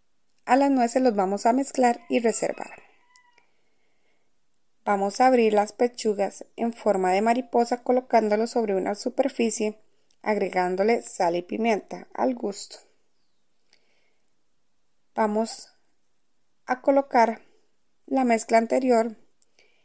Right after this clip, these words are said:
de forma de cilindro dentro de las pechugas.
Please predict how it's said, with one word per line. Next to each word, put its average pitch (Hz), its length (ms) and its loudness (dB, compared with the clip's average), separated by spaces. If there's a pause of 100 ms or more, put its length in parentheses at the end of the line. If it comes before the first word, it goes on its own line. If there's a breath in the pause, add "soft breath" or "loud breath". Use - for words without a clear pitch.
(680)
de 233 120 2
forma 202 360 2
de 240 80 2
cilindro 226 640 0 (360)
dentro 220 460 0
de 247 60 6
las 208 180 0
pechugas. - 720 -10